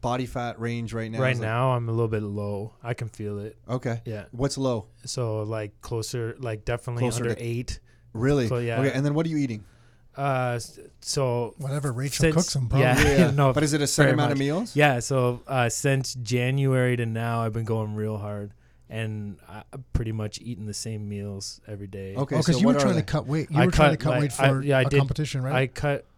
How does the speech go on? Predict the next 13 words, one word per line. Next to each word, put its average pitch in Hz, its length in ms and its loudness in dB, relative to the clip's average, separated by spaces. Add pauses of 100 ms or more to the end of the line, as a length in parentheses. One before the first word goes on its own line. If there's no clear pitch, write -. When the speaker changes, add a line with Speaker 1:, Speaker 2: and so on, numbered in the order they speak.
Speaker 2:
um, 117 600 -4 (120)
I 123 120 -8
cut 143 280 -4 (540)
from 123 200 -6
January, 131 680 -2 (640)
uh, 107 280 -8 (260)
from 110 320 -10
January, 120 720 -8
February, 120 300 -16
March. 113 340 -14
So 120 140 -8
in 110 80 -8
March 110 600 -10